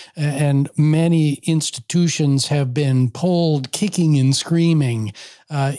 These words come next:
into the online space. And I think kicking and screaming is a kind <laughs> way of putting it. So the, the world of digital delivery in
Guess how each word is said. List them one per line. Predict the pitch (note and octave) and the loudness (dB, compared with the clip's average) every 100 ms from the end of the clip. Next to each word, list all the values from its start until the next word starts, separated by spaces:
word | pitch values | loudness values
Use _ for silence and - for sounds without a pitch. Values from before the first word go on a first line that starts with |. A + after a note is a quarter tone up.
| - | -2
into | D3+ C#3+ C3 D#3 C#3 C3+ | 0 0 0 2 2 2
the | C3+ C#3+ C#3 | 0 0 0
online | C#3 D3 C#3 C3+ C3 | 2 2 2 2 0
space. | - D#3+ C#3+ - | 0 -2 -2 0
And | C#3+ | 0
I | C3+ | 0
think | D3 C#3+ | 0 -2
kicking | - D#3+ D3 C3+ | -2 -4 0 0
and | B2 | 0
screaming | - D3+ D3 C#3 C3+ C3 | -2 0 2 2 2 0
is | B2 C3+ A#2 | 0 0 0
a | B2 | -2
kind | A2+ D#3 D3 C#3 C3+ - - | -2 -2 0 2 0 -4 -16
<laughs> | - | -10
way | B3 - G3 | -6 -4 -2
of | F3 C#3 | -2 -2
putting | G#3 F#3 E3 | -2 0 0
it. | C#3+ C3 - - - - - - - - | 0 -4 -12 -16 -14 -12 -10 -12 -14 -10
So | - G3 F3+ - - | -2 0 0 -4 -10
the, | F3+ E3+ F3+ F#3+ F#3 F3+ | -16 -10 -2 0 0 0
the | F3+ | 0
world | E3+ F#3 A3+ A#3+ A3 F3+ | 2 2 2 2 0 0
of | E3+ E3+ D3 D3 | 0 0 -2 -4
digital | F#3 E3+ D#3+ D#3 C#3+ | -2 0 2 2 2
delivery | C3+ C#3+ F3 G#3 D#3+ B2+ A2+ A#2+ C3+ C#3+ - | 2 2 2 2 0 -2 -4 -4 -2 -4 -6
in | - E3+ D#3 D3+ C#3 | -4 0 2 2 0